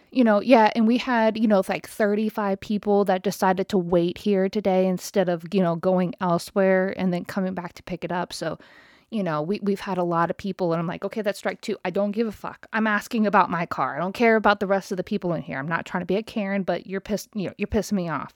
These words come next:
Okay. So I was already pissed off and now I'm pissed off at you. Like, but that's strike two. I'm trying to be nice. And then it's like, click, click, click, click. And he's like,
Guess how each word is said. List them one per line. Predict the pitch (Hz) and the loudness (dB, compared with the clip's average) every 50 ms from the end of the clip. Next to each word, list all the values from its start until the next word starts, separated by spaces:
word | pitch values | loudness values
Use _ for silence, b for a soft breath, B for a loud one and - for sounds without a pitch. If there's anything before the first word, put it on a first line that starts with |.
| _ _ _ | _ _ _
Okay. | - 214 196 190 196 202 - _ _ _ _ _ _ _ _ _ - | -4 -2 0 0 0 -2 -6 _ _ _ _ _ _ _ _ _ -6
So | - 220 196 190 185 180 185 175 - b b b b b | -2 2 2 4 4 2 0 -2 -4 b b b b b
I | b 180 | b -2
was | 185 175 208 | -2 0 2
already | 214 240 247 | 0 0 0
pissed | 247 - 294 285 - - - | 0 0 0 0 0 0 2
off | 247 220 214 208 - - _ b b b b b b b b | 2 4 2 2 0 -6 _ b b b b b b b b
and | 196 190 | -4 0
now | 190 196 202 | 2 2 2
I'm | 202 | 2
pissed | - 208 196 - - | 2 0 -2 -2 -2
off | 180 175 - | -4 -6 -6
at | - 165 | -8 -8
you. | 175 160 - - - | -8 -8 -8 -10 -8
Like, | - 170 - - - | -8 -8 -8 -6 0
but | - 202 - - | 0 0 0 0
that's | - 185 175 - | -2 -4 -4 -6
strike | - - 240 240 240 - | -2 -2 0 0 0 -2
two. | - 254 233 226 226 | -2 -2 2 4 4
I'm | 214 190 | 2 2
trying | - - - 196 180 | 0 -2 -2 0 0
to | 190 | 2
be | 196 240 247 | 2 2 4
nice. | 233 208 202 202 208 - - _ _ _ _ _ | 4 4 2 0 -2 -6 -12 _ _ _ _ _
And | - 226 220 | 0 2 2
then | 226 226 226 | 4 2 2
it's | 214 - | 2 0
like, | 220 214 | -2 0
click, | - 277 269 269 | 0 -2 -2 0
click, | - 294 269 | -2 -4 -4
click, | - 277 254 247 - | -4 -6 -6 -6 -4
click. | 254 240 233 - | -6 -6 -4 -4
And | 254 233 | -2 0
he's | 226 226 226 220 - | 2 2 2 2 0
like, | 247 226 220 - | -2 -2 -2 -6